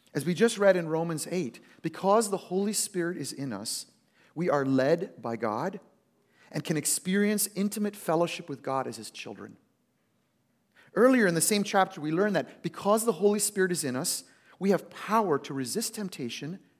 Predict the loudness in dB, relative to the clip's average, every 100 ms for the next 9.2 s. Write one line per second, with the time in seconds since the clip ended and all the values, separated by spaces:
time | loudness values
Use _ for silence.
0 | _ _ -12 -8 -6 -8 -10 -10 -8 -8
1 | -10 -12 -16 -18 _ _ _ _ _ _
2 | _ -8 2 4 4 4 2 2 0 0
3 | 0 0 0 0 -4 -6 -10 -8 -6 -2
4 | -2 -2 -4 -4 -4 -6 -4 0 0 0
5 | -2 -4 -6 -10 -10 -12 -8 -6 -6 -8
6 | -10 -12 _ _ _ -10 -2 0 4 4
7 | 6 4 4 0 -2 0 2 2 -2 -10
8 | _ _ 2 4 4 4 2 2 0 0
9 | 2 -2